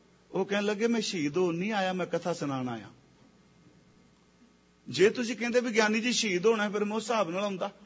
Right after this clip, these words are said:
ਇਹ ਮੈਨੂੰ ਗੱਲ ਇੰਨੀ ਚੰਗੀ ਲੱਗੀ, ਸੱਚੀ ਮੁੱਚੀ ਸਾਡਾ ਸਮਾਜ ਜੇ ਕਰਦਾ ਹੈ। ਜੇ ਤੈਨੂੰ ਰੱਬ ਨੇ ਜੁੱਤੀ ਦਿੱਤੀ ਹੈ, ਤੂੰ ਜੁੱਤੀ ਪਾ ਕੇ ਸੁਖਮਨੀ ਸਾਹਿਬ ਬਾਹਰ ਪੜ੍ਹ,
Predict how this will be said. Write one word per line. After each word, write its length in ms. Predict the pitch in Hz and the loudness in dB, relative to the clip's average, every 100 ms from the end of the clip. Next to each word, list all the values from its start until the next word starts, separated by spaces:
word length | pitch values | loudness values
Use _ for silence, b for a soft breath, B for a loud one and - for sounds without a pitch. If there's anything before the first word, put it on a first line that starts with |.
| - - - _ - - _ _ _ _ - | -20 -20 -20 _ -20 -20 _ _ _ _ -10
ਇਹ 60 | 180 | -4
ਮੈਨੂੰ 280 | 202 247 233 | 0 2 6
ਗੱਲ 240 | 196 226 | 6 8
ਇੰਨੀ 280 | 202 202 285 | 8 6 4
ਚੰਗੀ 360 | 269 233 214 | 4 2 2
ਲੱਗੀ, 340 | 240 185 147 262 | 4 2 2 0
ਸੱਚੀ 320 | - 247 294 | 2 0 2
ਮੁੱਚੀ 260 | 320 320 294 | 2 2 2
ਸਾਡਾ 300 | 269 254 247 | 2 2 2
ਸਮਾਜ 400 | 240 226 220 208 | 2 2 4 2
ਜੇ 200 | 196 202 | 2 2
ਕਰਦਾ 340 | 202 151 139 | 0 -2 -6
ਹੈ। 80 | 104 - - - - _ _ _ _ _ _ _ _ - | -8 -14 -20 -20 -20 _ _ _ _ _ _ _ _ -8
ਜੇ 220 | 117 202 | 4 4
ਤੈਨੂੰ 280 | 233 262 269 | 4 2 2
ਰੱਬ 240 | 220 196 | 2 2
ਨੇ 140 | 233 262 | 0 0
ਜੁੱਤੀ 420 | 165 175 - 240 | -2 -6 -2 -2
ਦਿੱਤੀ 360 | 226 - - 220 | 0 -4 -2 -2
ਹੈ, 40 | |
ਤੂੰ 200 | 233 240 | 0 -2
ਜੁੱਤੀ 340 | 170 196 240 | -4 -4 -4
ਪਾ 240 | 247 240 226 | -2 0 0
ਕੇ 140 | 202 | -2
ਸੁਖਮਨੀ 460 | 226 202 196 196 214 | -4 -6 -4 -2 -2
ਸਾਹਿਬ 220 | 220 208 | -2 -2
ਬਾਹਰ 280 | 160 202 214 | 0 2 0
ਪੜ੍ਹ, 280 | 190 220 | 0 0